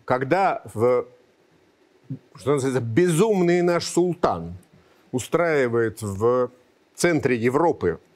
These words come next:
самую большую войну с-, после тысяча девятьсот сорок пятого года, а, что Шольц хочет, э, выступать в роли какого-нибудь там сегодняшнего умиротворителя-агрессора, там,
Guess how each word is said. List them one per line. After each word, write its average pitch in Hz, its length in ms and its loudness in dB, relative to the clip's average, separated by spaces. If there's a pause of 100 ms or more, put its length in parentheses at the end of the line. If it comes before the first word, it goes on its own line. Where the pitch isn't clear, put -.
(600)
самую 135 540 2
большую 123 540 0
войну 123 480 0 (360)
с-, - 140 -14 (120)
после 131 240 0
тысяча 165 320 -4
девятьсот 117 400 -4
сорок 117 280 -4
пятого 113 380 -2
года, 147 380 -2 (880)
а, 107 280 -2 (160)
что - 260 -2
Шольц - 580 -4
хочет, 147 500 -4 (180)
э, 131 200 -2
выступать 147 640 -6 (300)
в 104 80 -4
роли 156 280 2
какого-нибудь 139 640 -4
там 135 140 -2
сегодняшнего 135 720 -6
умиротворителя-агрессора, 135 1500 -2
там, 95 340 -6